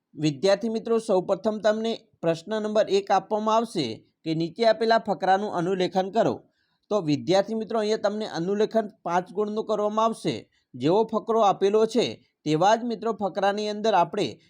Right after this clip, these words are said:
તેવા જ શબ્દોમાં અને તે સ્વ-, સ્વચ્છ સુંદર અક્ષરે મોતીના દાણા જેવા અક્ષર કાઢી અને આપણે ફકરાનું અનુલેખન કરવાનું છે.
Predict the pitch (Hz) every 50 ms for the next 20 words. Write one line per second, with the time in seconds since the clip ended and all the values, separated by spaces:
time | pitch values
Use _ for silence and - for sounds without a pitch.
0 | _ _ _ - 156 170 180 196 226 226 - 240 214 190 185 208 220 208 202 151
1 | 127 82 135 156 170 175 170 - 180 175 190 185 180 - 202 190 214 214 180 180
2 | - - 202 233 233 - - 131 - - - 196 196 208 214 247 226 226 233 -
3 | - 226 202 185 160 151 151 165 165 185 190 190 196 196 180 175 170 175 190 214
4 | 214 196 220 214 214 208 208 - - 226 196 - 175 143 135 151 208 226 190 120
5 | - - _ _ _ - 180 190 190 175 160 156 180 190 185 185 185 165 156 -
6 | 220 226 226 208 151 123 120 - _ _ _ _ - 123 139 160 202 226 214 208
7 | 202 208 214 214 196 196 170 156 147 135 127 120 117 107 - 131 98 92